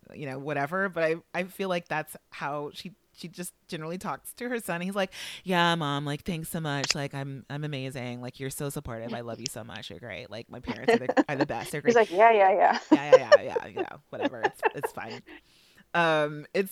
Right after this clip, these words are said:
Speaker 1: so, I just love it so much 'cause he's like, "Yeah, I know. I wouldn't be here without my parents and,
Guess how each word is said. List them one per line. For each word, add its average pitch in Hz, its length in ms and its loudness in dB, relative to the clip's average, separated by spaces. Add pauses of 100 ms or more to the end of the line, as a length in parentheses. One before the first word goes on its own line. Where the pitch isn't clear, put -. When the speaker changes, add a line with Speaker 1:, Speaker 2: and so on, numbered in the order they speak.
(160)
Speaker 1:
so, 190 440 8
I 190 120 4
just 202 240 -8
love 226 140 2
it 214 140 -4
so 180 220 2
much 143 220 -4
'cause 196 100 -4
he's 196 80 -4
like, 185 220 0
"Yeah, 185 180 8
I 185 80 6
know. 165 240 2
I 160 80 6
wouldn't 170 220 2
be 160 100 -4
here 165 240 -2
without 156 240 0
my 147 100 -2
parents 147 640 -4
and, 139 400 -8